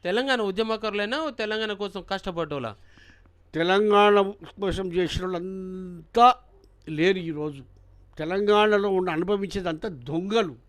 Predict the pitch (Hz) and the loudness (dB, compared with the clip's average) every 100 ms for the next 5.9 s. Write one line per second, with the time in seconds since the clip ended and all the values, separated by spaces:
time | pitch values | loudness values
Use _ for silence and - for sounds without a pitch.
0 | - 160 202 208 202 156 156 202 226 185 | -8 -6 -2 -2 -2 -2 4 6 4 0
1 | 135 - _ _ _ _ _ _ - 175 | -6 -12 _ _ _ _ _ _ -6 -4
2 | 160 175 170 - 202 156 - _ _ _ | -2 -2 -2 2 4 4 -4 _ _ _
3 | 143 160 214 233 220 196 202 196 208 175 | -8 0 2 2 2 2 0 0 -4 -4
4 | 190 320 - _ _ _ _ _ _ _ | -6 -8 -18 _ _ _ _ _ _ _
5 | _ _ 160 196 214 - 170 135 107 | _ _ -4 -2 -2 -2 -2 -4 -10